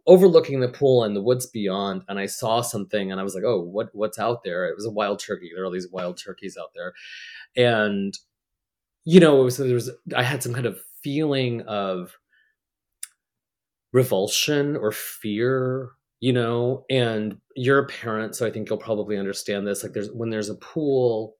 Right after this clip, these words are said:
right? My kids were really little then. My little guy was five. You're, you're, you're, you're on guard. You know, you're like, any-, anything could happen. That's what life is like. And you have to be really vigilant. And, like,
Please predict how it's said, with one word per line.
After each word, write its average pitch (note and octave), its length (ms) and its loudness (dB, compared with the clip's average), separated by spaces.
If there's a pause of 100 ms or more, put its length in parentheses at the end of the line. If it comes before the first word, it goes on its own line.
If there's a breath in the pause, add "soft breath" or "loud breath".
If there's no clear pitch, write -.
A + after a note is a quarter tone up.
(1080)
right? A#2 440 2
My A#2 80 -4
kids A#2+ 240 -8
were G#2 80 -4
really B2 280 2
little G#2+ 220 0
then. G2+ 140 -2
My G2+ 80 -4
little A2 180 -4
guy G2 120 -6
was F#2+ 160 -10
five. A#2+ 600 -2 (640 soft breath)
You're, B2+ 340 0
you're, C3 300 -2
you're, C3 360 -2 (160)
you're A#2+ 320 -4 (200)
on C#3+ 280 4
guard. B2 640 2 (840)
You B2 160 0
know, A2+ 300 0
you're A2+ 220 -2
like, G#2+ 260 -2 (100)
any-, F#3 240 4
anything F3 380 4
could C#3 140 -6
happen. C3 360 0
That's A#2+ 200 -2
what - 120 -4
life A2 220 -6
is A#2+ 120 -6
like. G#2+ 200 -2
And G2+ 80 -8
you G2 80 -6
have A#2+ 180 -8
to A2 80 -8
be A2+ 100 -4
really G#2 280 -4
vigilant. G#2 480 -6
And, F#2 100 -8
like, F#2 240 -8